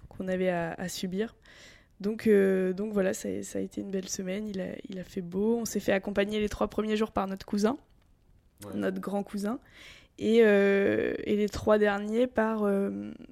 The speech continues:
Speaker 1: par Nicolas, qui avait d'ailleurs fait le Mont Blanc, euh, le Mont Blanc avec moi l'année d'avant.
Speaker 2: Vous avez fait ça en six jours ?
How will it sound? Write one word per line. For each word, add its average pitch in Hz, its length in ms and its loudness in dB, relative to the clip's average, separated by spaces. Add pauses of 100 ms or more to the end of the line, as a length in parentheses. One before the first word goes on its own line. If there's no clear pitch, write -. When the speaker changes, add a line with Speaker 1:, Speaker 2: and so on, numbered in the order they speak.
(240)
Speaker 1:
par 196 180 0
Nicolas, 196 380 4
qui 214 220 -2
avait 185 180 0
d'ailleurs 190 320 -2
fait - 140 -4
le 196 80 -2
Mont 175 160 -6
Blanc, 208 260 -6
euh, 190 140 -8 (600)
le 208 120 -2
Mont 196 160 -4
Blanc 202 240 0
avec 196 300 -8
moi 214 120 -8
l'année 208 220 -6
d'avant. 190 260 -6 (520)
Speaker 2:
Vous 101 180 -2
avez 95 100 2
fait 87 140 -4
ça - 100 -4
en - 60 -4
six - 220 -2
jours ? 95 160 0